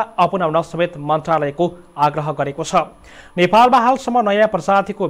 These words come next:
बिएफ सेभेन नामक भाइरस देखिएको छैन। मन्त्रालयले पहिलो र दोस्रो मात्रा खोप लगाएका व्यक्तिले अनिवार्य रूपमा बुस्टर डोज लगाउन भनेको छ।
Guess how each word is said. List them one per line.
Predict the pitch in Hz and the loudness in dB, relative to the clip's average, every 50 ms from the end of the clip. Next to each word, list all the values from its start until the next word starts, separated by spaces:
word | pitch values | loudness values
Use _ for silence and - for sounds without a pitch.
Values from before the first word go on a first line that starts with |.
| 139 - | -6 -6
बिएफ | 190 208 226 233 233 190 - - 190 196 214 220 214 214 - - - - _ _ _ | -6 -4 -4 -6 -8 -10 -10 -6 -2 0 2 0 0 -2 -8 -20 -20 -20 _ _ _
सेभेन | - - - 214 196 202 220 208 | -20 -6 -4 -4 -2 -2 -2 -2
नामक | 180 165 170 170 180 190 190 185 - - | -2 0 0 0 2 2 0 -2 -4 -10
भाइरस | 131 131 143 165 185 196 190 - - - | -8 -6 -2 -2 -2 -2 -2 -6 -6 -6
देखिएको | 175 170 - 170 151 - 147 | -6 -6 -6 -10 -12 -12 -12
छैन। | - - 185 175 165 143 143 - _ _ - - - _ - | -6 -4 -2 -2 -2 -4 -4 -10 _ _ -20 -20 -20 _ -4
मन्त्रालयले | 156 156 156 151 175 170 165 160 160 165 190 | -2 -2 -2 0 -2 -2 -2 -2 -4 -4 -6
पहिलो | 190 - 180 165 160 165 170 | -4 -2 -2 -2 -2 -2 -2
र | 165 151 | -2 -4
दोस्रो | 160 160 160 - - 151 | -4 -8 -10 -10 -12 -6
मात्रा | 147 151 160 160 - 180 165 | -2 0 0 0 0 -2 -2
खोप | 160 - - 175 - | -2 -4 -8 -10 -6
लगाएका | 147 139 143 143 170 170 165 165 160 | -6 -6 0 2 2 0 2 0 -2
व्यक्तिले | 139 139 147 - - 156 147 165 175 180 - - - - - | -4 -4 -8 -10 -8 -2 -2 0 -2 -2 -6 -14 -18 -6 -4
अनिवार्य | 180 185 202 190 208 202 202 202 | -2 -2 0 2 0 0 0 -2
रूपमा | 180 175 170 - 185 175 170 147 139 | -4 -6 -4 -2 0 0 0 -2 -4
बुस्टर | 165 156 - - 185 165 | -8 -12 -8 -8 -8 -6
डोज | 147 170 180 170 175 - - _ - | -4 -6 -6 -6 -8 -14 -20 _ -8
लगाउन | 156 151 143 151 147 156 156 160 156 - - - - | -6 -2 -2 0 2 2 2 0 0 -6 -14 -16 -10
भनेको | - 151 147 143 143 170 | -6 -6 -6 -4 -6 -8
छ। | 160 - 185 180 156 170 - | -6 0 0 0 0 0 -6